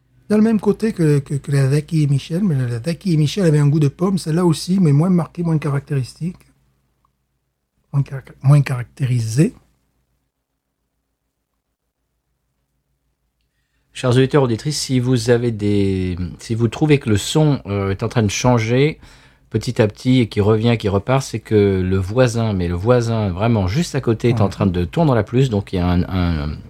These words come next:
Speaker 2: un bruit infernal de tondeuse. Et donc j'essaye, ah, de pallier à ça, euh, avec un logiciel, et ce qui fait qu'on nous entend moins. Donc je suis, je suis en train d'essayer de ménager la chèvre et le chou.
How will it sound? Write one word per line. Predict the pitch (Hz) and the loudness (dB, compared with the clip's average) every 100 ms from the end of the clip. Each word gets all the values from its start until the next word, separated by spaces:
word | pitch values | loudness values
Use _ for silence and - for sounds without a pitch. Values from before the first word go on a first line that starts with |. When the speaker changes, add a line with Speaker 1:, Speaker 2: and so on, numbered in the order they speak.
| - | -6
Speaker 2:
un | 107 | 0
bruit | 104 123 135 | 2 2 2
infernal | 127 135 123 123 | 0 0 0 0
de | 101 | -2
tondeuse. | 92 123 117 143 - - _ _ - | -2 2 2 0 -4 -20 _ _ -6
Et | 104 | -2
donc | 131 131 | 2 0
j'essaye, | 95 139 139 - 147 151 151 120 92 - _ _ _ _ _ _ _ _ _ _ 165 | 2 0 0 -4 -2 0 0 0 -2 -8 _ _ _ _ _ _ _ _ _ _ 0
ah, | 180 160 | 2 2
de | 131 | 0
pallier | - 139 139 139 | 0 0 2 2
à | 123 | 0
ça, | - 139 135 123 | 0 0 2 2
euh, | 104 101 101 101 101 101 101 | 0 0 0 0 0 0 0
avec | 98 101 110 | 0 -2 -2
un | 101 98 | -2 2
logiciel, | 110 107 101 131 131 143 | 2 2 0 2 2 2
et | 117 | 0
ce | - | -2
qui | 104 | -10
fait | - 131 | -4 -4
qu'on | - 123 123 113 | 0 2 4 2
nous | 110 104 | 0 0
entend | 104 104 95 | -2 -2 0
moins. | 98 123 131 127 | 2 2 2 0
Donc | 107 | -2
je | 107 | -2
suis, | 101 110 | -4 -6
je | - 120 110 | -2 -2 -2
suis | 107 127 | -2 -4
en | |
train | 120 151 | 0 2
d'essayer | 139 - | 2 2
de | 139 | 2
ménager | 110 131 135 131 | 2 4 2 2
la | 143 110 | 0 0
chèvre | - 160 143 | 0 0 2
et | |
le | 110 | 0
chou. | - 127 139 180 | 0 0 0 0